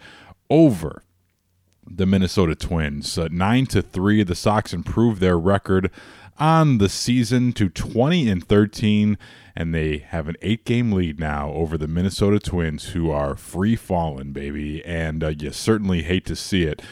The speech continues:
Uh, where should we begin tonight? I know the, the offense came through late, and if you listened to the show yesterday, you heard about the woes of the Twins bullpen.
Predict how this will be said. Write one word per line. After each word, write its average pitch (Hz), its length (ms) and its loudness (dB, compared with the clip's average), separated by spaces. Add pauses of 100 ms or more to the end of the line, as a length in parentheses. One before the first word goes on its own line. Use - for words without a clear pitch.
(320)
Uh, 113 100 0
where 170 160 4
should 156 160 4
we 131 80 6
begin 107 340 4
tonight? 87 400 0
I 95 60 2
know 107 180 6
the, 101 180 6
the 98 140 2
offense 110 400 2
came 110 240 0
through 104 240 2
late, 104 400 2
and 92 160 2
if 85 100 -4
you 95 80 0
listened 104 300 2
to 95 60 4
the 90 100 -2
show 101 240 4
yesterday, 101 580 2
you 90 220 2
heard 95 220 4
about 90 240 2
the 85 80 -2
woes 92 420 2
of 87 80 -6
the 85 100 -2
Twins 98 320 -2
bullpen. 95 540 0